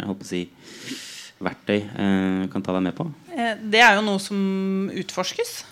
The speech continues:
Speaker 2: dette her. Eh, blant annet i U S A så ønsker jo militæret å utvikle dresser som kan gjøre soldatene deres, eh, raskere og sterkere og så videre. Eh, jeg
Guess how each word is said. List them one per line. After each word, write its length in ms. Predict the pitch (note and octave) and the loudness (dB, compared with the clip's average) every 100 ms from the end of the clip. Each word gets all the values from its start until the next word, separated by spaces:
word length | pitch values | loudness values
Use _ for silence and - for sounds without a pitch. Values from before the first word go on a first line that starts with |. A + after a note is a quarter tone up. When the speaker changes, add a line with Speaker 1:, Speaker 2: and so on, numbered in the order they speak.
| - | -6
Speaker 2:
dette 180 | A#3 A3 | -2 2
her. 140 | C4 - - - | 0 0 -10 -6
Eh, 420 | A3+ A3+ A3 A3 | -2 0 0 0
blant 180 | G#3 G#3 G#3 | 0 2 2
annet 300 | F#3 - - | 0 -4 -4
i 40 | F#3 F#3 | 0 0
U 80 | |
S 100 | F#3+ | 0
A 140 | G#3+ A#3+ | 0 0
så 160 | - A3 G#3+ G#3 | 0 0 2 0
ønsker 300 | G3+ G3 F3 | -2 -4 -4
jo 40 | |
militæret 320 | E3+ F3 D#3+ | -6 -4 -4
å 80 | D#3+ | -4
utvikle 460 | D#3+ D#3 - E3+ E3+ F3 | -6 -10 -8 -4 -4 -2
dresser 380 | F3+ F#3 - D#3 | -4 -4 -6 -6
som 140 | E3 | -6
kan 160 | E3 F3 | -6 -4
gjøre 220 | E3 D3+ D#3 D#3 E3 F3 | -4 -4 -4 -6 -6 -6
soldatene 400 | F3 D#3 - E3 | -6 -6 -6 -6
deres, 460 | E3 E3+ - - | -6 -6 -10 -8
eh, 260 | F3 E3+ E3+ | -6 -4 -4
raskere 380 | F3 - E3+ D#3+ | -6 -6 -6 -4
og 320 | D#3+ D#3+ D#3+ | -4 -6 -6
sterkere 400 | - E3+ - D3 | -8 -8 -10 -10
og 300 | B2+ D#3 E3+ | -8 -8 -8
så 100 | - | -8
videre. 240 | F3+ F#3 G3 - - - | -4 -4 -4 -10 -18 -2
Eh, 300 | A#3 A3+ A3+ | 4 4 4
jeg 240 | A#3+ B3 | 6 6